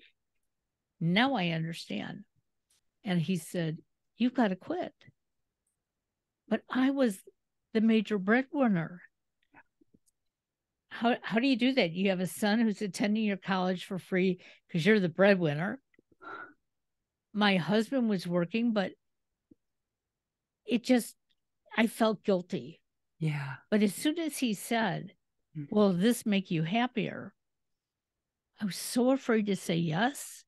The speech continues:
Speaker 2: Mm.
Speaker 1: 'cause I didn't know what that was gonna look like.
Speaker 2: Mm-hmm.
Speaker 1: But for me, what it looked like was,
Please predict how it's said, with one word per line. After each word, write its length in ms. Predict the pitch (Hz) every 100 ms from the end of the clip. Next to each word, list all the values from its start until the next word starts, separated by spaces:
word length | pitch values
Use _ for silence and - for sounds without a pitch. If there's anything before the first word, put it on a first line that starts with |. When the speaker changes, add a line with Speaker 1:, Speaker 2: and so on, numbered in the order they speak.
| _
Speaker 2:
Mm. 140 | 151 147 _ _ -
Speaker 1:
'cause 180 | 165 165
I 100 | 190 - -
didn't 320 | 196 220 208
know 120 | 185
what 260 | 170 170 -
that 140 | -
was 180 | 170 -
gonna 200 | 175 165
look 240 | 180 185
like. 280 | 165 131 135 _ -
Speaker 2:
Mm-hmm. 420 | 156 151 147 170 165 _ _ _ _ _ _ _ _ _ _ _ _ _
Speaker 1:
But 120 | 180
for 160 | - 196
me, 300 | 220 294 311
what 200 | 311 233
it 160 | 185
looked 220 | 185 175
like 320 | 180 180 185 180
was, 540 | 180 170 170 170 -